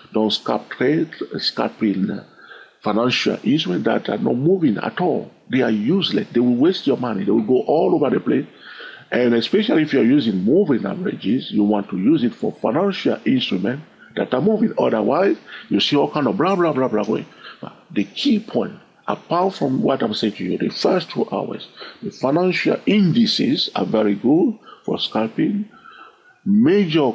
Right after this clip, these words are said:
currencies are very good for scalping. There are other stocks that move also very fast. Understand the characteristic of the financial instrument that you are trading. Is it suitable for scalping? So if you are looking for financial instruments that are not moving very fast, you want to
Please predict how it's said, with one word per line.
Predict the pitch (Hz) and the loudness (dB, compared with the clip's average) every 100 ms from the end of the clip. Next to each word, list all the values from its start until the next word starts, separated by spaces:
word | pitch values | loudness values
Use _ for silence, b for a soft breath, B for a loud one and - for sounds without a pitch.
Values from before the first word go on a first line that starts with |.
| - | 0
currencies | 135 113 98 - - - | 2 2 0 -2 -4 -4
are | - 92 | -6 -2
very | 104 101 | 2 2
good | 92 98 - | 2 -2 -2
for | - | -8
scalping. | - - - - - | -4 -6 -4 -6 -2
There | 135 170 | 0 2
are | - | 0
other | 175 185 156 | 0 0 -2
stocks | - 135 113 | 0 -2 0
that | 107 | 0
move | 98 107 113 - | 2 2 0 0
also | 104 98 - | -2 -2 -4
very | 87 90 85 | -2 -2 -4
fast. | - 123 143 - - B B | -4 -4 -4 -8 -18 B B
Understand | 98 120 123 113 151 127 | 0 2 2 0 -2 0
the | 104 | -2
characteristic | - 156 156 - 135 117 - 113 - | -2 -2 -2 0 0 0 -2 -6 -2
of | 104 | -2
the | |
financial | - 147 170 156 - 131 - | 0 0 0 0 0 0 0
instrument | 107 110 - 101 85 B B B | -2 -2 -4 -6 -8 B B B
that | 117 | -2
you | - | -2
are | - | -2
trading. | - 104 151 160 | -2 0 0 0
Is | 117 101 123 | 0 2 2
it | |
suitable | 117 - - 240 - - - - | 0 -2 0 0 0 0 0 -2
for | 113 - - | -2 -2 -2
scalping? | - - - - - - - _ _ B B B B | -2 -4 -4 -4 -6 -8 -14 _ _ B B B B
So | - - - | 0 2 4
if | 269 294 | 2 4
you | 226 | 2
are | 208 | 4
looking | 190 185 165 | 4 4 2
for | 160 143 | 2 2
financial | - 151 156 151 135 | 2 2 2 2 2
instruments | 135 135 131 | 2 2 2
that | 131 | 2
are | 127 | 0
not | 135 180 | 2 2
moving | 147 143 117 107 | 4 2 4 2
very | 101 95 | 2 0
fast, | - 139 190 160 | -2 -2 0 2
you | 110 | 2
want | 110 104 | 0 -4
to | 95 | -8